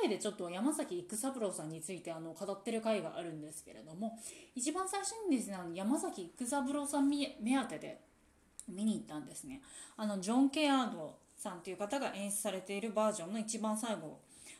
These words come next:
の回になりまして、まあ、ジョン・ケアードさん演出の舞台っていうとどうなるかっていうと、そのちょっと回るお盆があったりだとかっていう舞台になりますね。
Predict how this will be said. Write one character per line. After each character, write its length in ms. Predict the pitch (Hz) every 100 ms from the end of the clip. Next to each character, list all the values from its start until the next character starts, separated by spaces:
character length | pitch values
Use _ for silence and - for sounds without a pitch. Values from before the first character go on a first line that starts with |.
| -
の 100 | 196
回 260 | 214 190
に 120 | 170 165
な 100 | 160
り 120 | 170
ま 180 | 175 196
し 120 | -
て、 120 | 415 349 - - - - -
ま 120 | 302
あ、 140 | 220 -
ジ 80 |
ョ 40 | 254
ン・ 360 | 277 277 -
ケ 180 | 262 320
ア 60 | 254
ー 40 |
ド 80 | 185
さ 140 | 180
ん 140 | 170 147
演 180 | 202 208
出 440 | 214 214 202 208 202
の 160 | 202 196
舞 100 | 214
台 140 | 196
っ 20 | 170
て 200 | - 170
い 80 |
う 60 | 160
と 80 | 175
ど 160 | 196
う 20 | 208
な 100 | 170
る 80 |
か 100 | 156
っ 40 | -
て 160 | -
い 40 | 190
う 20 |
と、 180 | - 294
そ 60 |
の 160 | 185 175
ち 140 | -
ょ 20 | 196
っ 20 |
と 60 |
回 260 | 185 190 226
る 80 | 240 240
お 40 |
盆 240 | 208 226 226
が 80 |
あ 20 | 226
っ 100 | 226
た 120 | 165
り 100 | 160
だ 60 |
と 120 | 143 -
か 120 | 139
っ 80 | -
て 80 | 175
い 80 | 151
う 60 | 139 -
舞 100 | -
台 140 | 110
に 160 | 107 127
な 80 | -
り 100 | -
ま 140 | -
す 160 | 160 -
ね。 160 | -